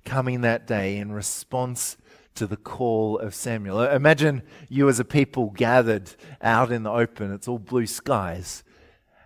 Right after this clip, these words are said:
And suddenly the skies shift and the thunders start and the rain starts. And the, the people in their hearts would have felt deep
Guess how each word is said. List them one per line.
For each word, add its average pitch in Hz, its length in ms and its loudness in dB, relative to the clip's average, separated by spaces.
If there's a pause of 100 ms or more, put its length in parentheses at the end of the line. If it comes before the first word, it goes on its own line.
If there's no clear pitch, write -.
And 120 140 0
suddenly 143 520 6
the 110 100 -4
skies 127 540 0
shift - 500 -4
and 113 140 -6
the - 20 -8
thunders 123 440 -2
start 101 500 -2 (300)
and 113 140 -2
the 110 100 0
rain 117 380 2
starts. - 800 -4 (340)
And 113 140 0
the, 135 140 4
the 135 140 4
people 160 400 4
in 139 100 2
their 123 140 4
hearts 127 420 2
would 127 100 -2
have 113 120 -4
felt 117 540 0
deep 131 300 0